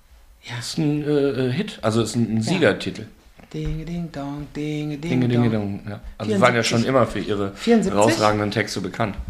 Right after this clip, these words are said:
Speaker 2: Ich glaube vierundsiebzig, ja.
Speaker 1: Ich glaub, das ist, guck
Speaker 2: Ja.
Speaker 1: mal. Da haben wir noch mit Chips und Salzstangen vor der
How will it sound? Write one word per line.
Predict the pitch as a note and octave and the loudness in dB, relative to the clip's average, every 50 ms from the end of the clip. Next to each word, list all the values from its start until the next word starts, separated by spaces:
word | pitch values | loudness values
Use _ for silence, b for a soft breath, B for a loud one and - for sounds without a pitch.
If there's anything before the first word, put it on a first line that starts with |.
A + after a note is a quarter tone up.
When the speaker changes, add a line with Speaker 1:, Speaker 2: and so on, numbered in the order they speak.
| - - | -12 -8
Speaker 2:
Ich | - | -2
glaube | - C#3+ - - - | 2 2 2 2 2
vierundsiebzig, | - E3+ D3 C3 B2 A#2 - - - - - | -2 -4 -4 -2 -4 -6 -6 -10 -12 -12 -10
ja. | - G#2 A#2 - - _ - - | -10 -10 -10 -12 -18 _ -20 -20
Speaker 1:
Ich | - - | -20 -14
glaub, | - - F#3+ - - | -12 -12 -12 -12 -14
das | - - - | -14 -12 -12
ist, | G3 G#3 - - | -12 -12 -10 -10
guck | A#3 A#3 - | -8 -4 0
Speaker 2:
Ja. | B2 A#2 G2+ | 2 2 2
Speaker 1:
mal. | A2 - - B B B B B B B - | 2 0 -4 B B B B B B B -10
Da | - D3 | -4 -2
haben | F#3 A3+ | 0 2
wir | A#3+ A3+ | 2 4
noch | A3+ G3 | 2 2
mit | G3+ A3 A3 | 2 0 -2
Chips | - A#3 A#3 - | -4 -6 -8 -8
und | G#3+ G3 | -8 -4
Salzstangen | F#3 F#3 G3 G3 - - G3 F#3+ F3+ | -4 -4 -4 -4 -2 -2 -2 -2 -4
vor | F#3 - F3+ | -4 -6 -4
der | F3+ F3 F3 E3+ | -4 -4 -4 -6